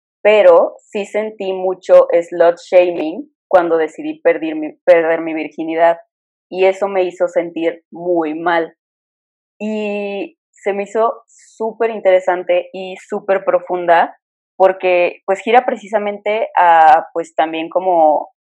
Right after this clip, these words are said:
por qué el, el aborto no ha sido despenalizado, ¿no? Que es que la mujer o sea, como si lo más valioso de la mujer fuera ser mamá y serlo con un solo hombre, ¿no?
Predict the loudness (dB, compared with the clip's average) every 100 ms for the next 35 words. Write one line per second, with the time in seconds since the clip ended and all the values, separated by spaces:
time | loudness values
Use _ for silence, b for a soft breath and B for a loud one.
0 | _ _ _ 0 0 0 2 4 2 0
1 | -6 -8 -8 -2 0 2 0 -4 -4 -4
2 | -2 -4 -4 -6 -8 -6 -8 4 4 4
3 | 0 -6 -8 -12 _ _ _ _ _ -4
4 | -4 0 4 4 2 -4 -8 -14 -2 2
5 | 6 4 2 -10 _ _ _ _ _ -16
6 | -4 -4 -2 -4 -4 -6 -4 -2 -2 0
7 | 0 2 2 0 0 0 0 -4 -6 0
8 | 0 0 -2 2 6 6 6 4 0 _
9 | _ _ _ _ _ _ 4 4 4 0
10 | 0 0 -2 -6 -10 -10 -12 2 2 4
11 | 0 2 -2 -2 -8 0 0 2 4 2
12 | 0 -4 -4 -6 -6